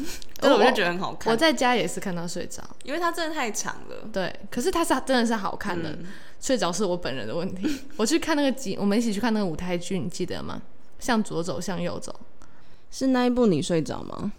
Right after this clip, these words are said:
Speaker 1: 对啊，我记得五次六次，然后我就一直度孤，然后又，他就突然
Speaker 2: 你很瞎欸。
Speaker 1: 放音乐，然后我就醒来。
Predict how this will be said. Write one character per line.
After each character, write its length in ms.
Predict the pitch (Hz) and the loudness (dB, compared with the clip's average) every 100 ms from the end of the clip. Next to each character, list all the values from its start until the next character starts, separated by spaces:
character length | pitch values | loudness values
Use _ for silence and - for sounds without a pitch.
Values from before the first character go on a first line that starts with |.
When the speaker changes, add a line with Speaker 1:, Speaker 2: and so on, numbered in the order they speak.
| - | -6
Speaker 1:
对 100 | - | -2
啊， 220 | 269 226 208 | -2 -2 -4
我 140 | 196 | -6
记 160 | - 254 | -6 -2
得 260 | 202 190 - - - - - - - - | -2 -2 -6 -12 -12 -12 -12 -12 -10 -8
五 160 | 196 | -8
次 280 | 175 - 269 | -6 -6 -4
六 220 | 240 214 | -2 -2
次， 200 | 202 - | -2 -2
然 60 | 214 | 0
后 80 | 233 | 0
我 60 | |
就 60 | 220 | 0
一 40 | |
直 60 | 226 | -2
度 240 | 185 214 | -2 -4
孤， 220 | 190 - 175 | -2 -6 -4
然 120 | 170 | -4
后 140 | 170 - - | -6 -8 -8
又， 140 | - 240 - - - - - | -4 -4 -4 -12 -12 -10 -2
他 140 | 294 | 2
就 100 | 302 | 2
突 100 | 302 | 6
然 120 | 285 262 | 6 6
Speaker 2:
你 40 | |
很 40 | 240 | 4
瞎 280 | 220 190 180 | -2 -4 -6
欸。 120 | 190 | 2
Speaker 1:
放 180 | 285 254 | 4 4
音 200 | 214 240 | 4 2
乐， 160 | 247 226 | 2 2
然 140 | 190 | 2
后 60 | 208 | 0
我 40 | |
就 100 | 196 | 0
醒 300 | 208 - - | -2 -4 -6
来。 80 | 58 | -8